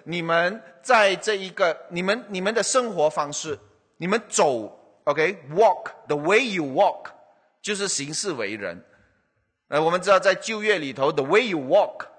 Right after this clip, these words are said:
很多时候指的是你怎么样在上帝面前生活，怎么样在上帝面前活着，啊，啊，好像申命记里，里头所说的，你无论起来，你躺卧，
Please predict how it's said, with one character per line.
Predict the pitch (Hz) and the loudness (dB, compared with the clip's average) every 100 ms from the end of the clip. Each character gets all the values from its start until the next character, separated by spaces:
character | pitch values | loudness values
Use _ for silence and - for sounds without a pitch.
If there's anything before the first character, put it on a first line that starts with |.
| _ _ _ | _ _ _
很 | _ 156 | _ -4
多 | 196 | -2
时 | 190 165 | -2 -2
候 | 180 196 | -2 -2
指 | - 131 | -6 -14
的 | 120 131 | -6 -6
是 | 131 - 185 143 - - _ | -6 -6 -6 -6 -10 -20 _
你 | 143 147 147 | -10 -8 -10
怎 | - 143 | -10 -4
么 | 160 | 0
样 | 156 | -2
在 | 151 180 | 0 -2
上 | 156 160 | -2 -6
帝 | 156 | -10
面 | 151 151 | -12 -12
前 | 123 104 | -12 -12
生 | 104 135 131 | -10 -10 -12
活， | 127 87 90 - _ _ _ _ | -14 -14 -14 -16 _ _ _ _
怎 | 127 | -8
么 | 143 | -6
样 | 151 | -4
在 | 160 | -6
上 | 143 156 | -6 -8
帝 | 147 | -10
面 | 147 143 | -14 -12
前 | 117 | -12
活 | 117 - 101 107 | -14 -14 -12 -12
着， | 104 87 - _ _ _ _ _ _ - | -12 -18 -18 _ _ _ _ _ _ -10
啊， | 101 123 _ _ | -10 -10 _ _
啊， | - 101 | -6 -6
好 | 98 | -6
像 | 117 | -8
申 | 127 139 | -8 -8
命 | 143 | -8
记 | 139 151 | -8 -8
里， | 127 127 123 | -8 -10 -12
里 | 110 | -10
头 | 110 131 | -6 -6
所 | 120 | -6
说 | 92 123 | -8 -6
的， | 127 113 | -6 -6
你 | 113 117 | -8 -14
无 | 120 | -10
论 | 143 147 | -8 -8
起 | - 107 | -12 -8
来， | 107 110 135 | -2 -2 -2
你 | 123 | -10
躺 | - 90 98 | -10 -10 -8
卧， | 127 131 | -8 -8